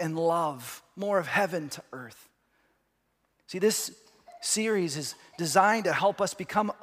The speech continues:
all that God's created us to be, and in doing so, we will help bring more of heaven to earth. And so I want to encourage you, i-, if you missed any of the series, go back and listen. They build on each other.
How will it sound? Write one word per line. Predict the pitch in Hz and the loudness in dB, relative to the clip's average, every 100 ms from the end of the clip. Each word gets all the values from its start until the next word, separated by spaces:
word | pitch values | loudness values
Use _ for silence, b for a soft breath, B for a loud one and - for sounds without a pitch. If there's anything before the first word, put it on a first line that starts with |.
| - | 0
all | 190 269 262 | 4 6 8
that | 233 | 6
God's | 214 220 - | 6 4 2
created | - 214 220 220 | -4 0 2 2
us | 165 | -2
to | - | -6
be, | 160 214 - | -4 -2 2
and | 208 | 2
in | 220 | 2
doing | 180 214 254 240 | 0 0 0 0
so, | - 202 190 | 2 2 2
we | 185 254 | 0 -2
will | 240 226 | 4 4
help | - 220 208 156 | 4 2 0 -4
bring | 202 214 202 170 B B B 160 | -6 -4 -4 -6 B B B -8
more | 180 208 202 | 0 4 4
of | 180 | 4
heaven | 147 156 151 120 - b b - | 2 -2 -2 -8 -10 b b -12
to | - | -8
earth. | 117 101 - _ _ _ _ _ _ _ _ _ b b b b b b b b b _ _ _ | -8 -10 -16 _ _ _ _ _ _ _ _ _ b b b b b b b b b _ _ _
And | 175 | 0
so | 202 | 6
I | 208 | 8
want | 220 | 8
to | 220 | 2
encourage | 220 214 220 170 | 0 2 2 2
you, | 175 | 0
i-, | 170 | 0
if | 180 190 185 | 2 2 2
you | 196 | 0
missed | 220 - | 0 0
any | 208 233 | 2 2
of | 233 | 2
the | |
series, | 202 220 208 147 | 0 -2 0 0
go | 214 240 | 4 4
back | 214 214 196 190 | 6 4 4 2
and | 185 | 2
listen. | 208 - | 2 0
They | 170 180 | -4 -4
build | 123 208 220 190 - | 0 2 2 0 0
on | 160 156 | 0 -2
each | 143 - | -4 -2
other. | 147 131 95 | -4 -4 -12